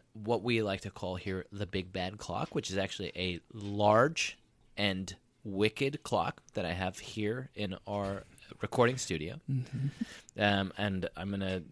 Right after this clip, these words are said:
Speaker 2: It's right
Speaker 1: wind
Speaker 2: next to the sun ray.
Speaker 1: Yep.
Speaker 2: Which is currently
Speaker 1: <laughs> Blaring its, its sunny rays
Speaker 2: just basking in its sunny rays.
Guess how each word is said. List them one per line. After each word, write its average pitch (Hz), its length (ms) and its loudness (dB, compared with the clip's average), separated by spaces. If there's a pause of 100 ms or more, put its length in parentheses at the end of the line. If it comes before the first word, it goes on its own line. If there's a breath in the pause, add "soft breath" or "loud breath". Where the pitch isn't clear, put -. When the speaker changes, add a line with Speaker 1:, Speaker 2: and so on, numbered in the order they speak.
Speaker 2:
It's 92 120 -4
right 143 120 8
Speaker 1:
wind 143 100 10
Speaker 2:
next 160 140 8
to 180 80 10
the 180 100 12
sun 120 260 8
ray. 104 280 4 (120)
Speaker 1:
Yep. 120 240 2 (260)
Speaker 2:
Which - 120 -8
is - 140 -4
currently 110 680 8 (240)
Speaker 1:
<laughs> 143 240 -4
Blaring 147 540 4
its, - 300 0 (280 loud breath)
its 127 480 8 (220 loud breath)
sunny 151 400 6
rays 135 540 8
Speaker 2:
just 131 200 8
basking 127 460 4
in 123 80 6
its 120 240 6
sunny 127 240 8
rays. 120 420 4